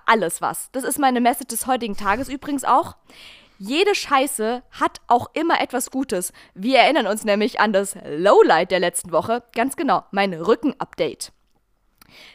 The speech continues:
Das ist ja eigentlich nicht so positiv gewesen, aber dank des Rücken-Updates hatte ich ja noch diverse Wärmepflaster bei mir zu Hause.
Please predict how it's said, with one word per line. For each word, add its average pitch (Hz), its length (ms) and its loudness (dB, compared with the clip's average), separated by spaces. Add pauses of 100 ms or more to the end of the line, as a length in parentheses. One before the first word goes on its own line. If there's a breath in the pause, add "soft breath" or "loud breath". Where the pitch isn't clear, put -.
Das 440 240 2 (120)
ist 370 120 -2
ja 311 240 6
eigentlich 330 500 2
nicht 320 240 -4
so 311 420 2
positiv 320 540 -4
gewesen, 208 540 -4 (200)
aber 254 600 4 (180)
dank 220 460 0
des 277 260 -4
Rücken-Updates 214 880 -4 (100)
hatte 294 240 -6
ich 208 140 -6
ja 180 140 -2
noch 180 240 -4 (320 soft breath)
diverse 190 840 2 (420 soft breath)
Wärmepflaster 190 1000 0
bei 170 180 0
mir 180 240 -2
zu - 260 0
Hause. 220 380 4